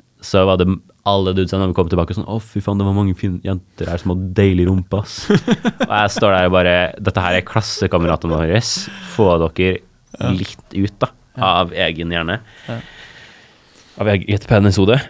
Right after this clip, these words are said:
Speaker 2: Mm.
Speaker 1: Um, og jeg er sånn der, jeg har ikke engang tenkt på det. <laughs> Jeg har ikke,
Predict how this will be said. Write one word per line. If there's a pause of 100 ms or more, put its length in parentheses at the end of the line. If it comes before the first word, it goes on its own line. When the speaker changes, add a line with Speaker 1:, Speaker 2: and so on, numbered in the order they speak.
Speaker 2:
Mm.
Speaker 1:
Um, (160)
og
jeg
er
sånn
der,
jeg
har
ikke
engang (140)
tenkt
på
det. (260)
<laughs>
Jeg
har
ikke,